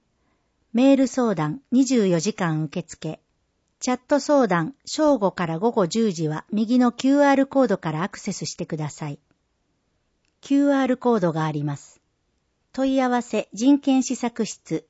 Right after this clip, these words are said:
電話七二四六九四三、ファックス七二五八三六零。メイプルホール、グリーンホールからのお知らせ。第百四回若葉で決まる。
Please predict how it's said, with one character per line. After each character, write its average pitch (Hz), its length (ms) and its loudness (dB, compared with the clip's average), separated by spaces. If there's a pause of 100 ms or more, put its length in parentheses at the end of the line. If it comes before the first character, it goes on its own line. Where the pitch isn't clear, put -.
(100)
電 233 280 0
話 220 200 -2
七 233 260 0
二 240 260 4
四 170 220 2
六 175 240 -2
九 226 260 0
四 175 260 0
三、 165 340 -6 (100)
フ - 120 -8
ァ - 20 -4
ッ - 40 -20
ク 196 100 -4
ス - 300 -8
七 247 260 2
二 247 240 4
五 160 220 -2
八 202 260 -10
三 202 280 0
六 156 240 -6
零。 151 260 -8 (1500)
メ 269 160 6
イ 311 80 6
プ 294 160 -2
ル 269 120 4
ホ 247 200 4
ー 196 60 2
ル、 151 220 -2
グ 220 120 0
リ 285 100 4
ー 302 180 10
ン - 40 6
ホ 285 160 6
ー - 40 4
ル 175 100 -2
か 160 140 -6
ら 156 100 0
の 151 140 2
お 151 60 -4
知 - 140 -6
ら 165 120 -4
せ。 147 260 -10 (1300)
第 277 280 2
百 214 260 -2
四 247 240 4
回 202 380 -2
若 240 240 2
葉 185 140 2
で 156 120 0
決 - 160 -6
ま 165 160 2
る。 151 200 -6